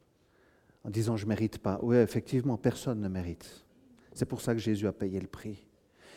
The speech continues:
Mais à pas se priver de la grâce du Seigneur. À pas se priver de cette grâce.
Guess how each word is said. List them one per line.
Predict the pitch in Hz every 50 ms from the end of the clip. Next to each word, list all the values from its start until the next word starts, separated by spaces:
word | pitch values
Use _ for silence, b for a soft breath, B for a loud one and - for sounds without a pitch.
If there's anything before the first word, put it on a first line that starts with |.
| B B B
Mais | 117
à | 117 113
pas | - - 139
se | 135 - -
priver | - - - - 123 110 113 123 127
de | 113 110
la | 101 101 95
grâce | 92 98 98 95 104 104 107 107 101 - - - - - - b b b b b b b b b b b b b b _ _ _ _ _ _ _ _ _ _ _ _ _ _ _ _ _ _ -
du | 113 107
Seigneur. | 95 - - 107 101 98 98 95 95 - - - - - - _ _ _ _ _ _ _ _ _ _ _ _ _ _ _ _ _ _ b b b b b b b
À | -
pas | - - 139 135
se | - - 135
priver | - - - 127 110 123
de | 120 -
cette | - - 123 107
grâce. | 113 - 113 107 113 113 110 - - - - - - -